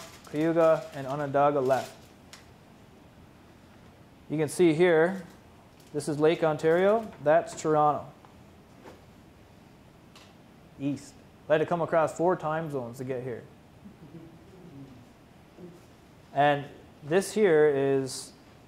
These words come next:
our original territory at Six Nations of the Grand River. This is what's left, this little wee reserve. Our languages are polysynthetic, comprised of all these little parts and pieces.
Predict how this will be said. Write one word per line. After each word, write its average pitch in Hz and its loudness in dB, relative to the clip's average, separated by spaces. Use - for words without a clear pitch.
our 135 -4
original 170 2
territory 151 2
at 131 -6
Six - -10
Nations 156 -4
of 135 -6
the 127 -6
Grand 160 -2
River. 160 2
This 165 -2
is 170 2
what's 160 0
left, 147 2
this 131 -12
little 147 0
wee 143 0
reserve. 131 -4
Our 135 0
languages 180 4
are 151 2
polysynthetic, 151 0
comprised 156 2
of 160 0
all 160 6
these 151 4
little 160 4
parts 156 -2
and 135 -10
pieces. 170 -2